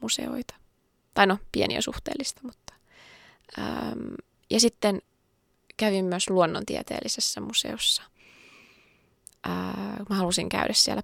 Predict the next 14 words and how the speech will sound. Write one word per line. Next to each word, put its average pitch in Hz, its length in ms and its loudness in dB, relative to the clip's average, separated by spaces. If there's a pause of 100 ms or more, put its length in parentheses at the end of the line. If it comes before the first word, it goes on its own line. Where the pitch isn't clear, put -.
(100)
planetaariossa, - 960 2 (680)
ää, 208 320 -4
kokea 202 340 0
sen, 202 400 0 (120)
ää, 208 280 -4
niin 202 140 -2
sanotun 202 400 -4
avaruusmatkan 214 960 0 (1120)
jalkapallon 220 680 4
sisällä. 214 500 -2 (1040)
Se - 100 -4
oli 190 80 4
todella 170 300 6
hienosti - 380 -2